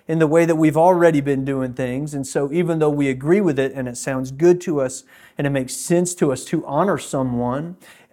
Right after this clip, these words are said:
our attitude and our actions never change because we never decided to change them. We honor people when we intentionally honor them.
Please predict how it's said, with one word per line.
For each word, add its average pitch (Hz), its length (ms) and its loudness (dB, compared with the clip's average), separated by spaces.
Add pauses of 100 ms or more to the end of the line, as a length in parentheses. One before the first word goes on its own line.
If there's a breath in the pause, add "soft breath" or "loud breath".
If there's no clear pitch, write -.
our 160 280 4
attitude 160 760 -2
and 139 140 -4
our 135 120 -6
actions 151 580 -8
never 131 240 -4
change 143 560 -6
because 139 260 -4
we 156 120 -4
never 135 220 -4
decided 123 600 -6
to 107 80 -16
change 135 480 -6
them. 113 280 -12 (680 soft breath)
We 151 260 -2
honor 170 320 0
people 123 600 -6 (220 soft breath)
when 139 220 -4
we 139 140 -2
intentionally 123 1160 -4 (360)
honor 139 320 -2
them. 98 260 -16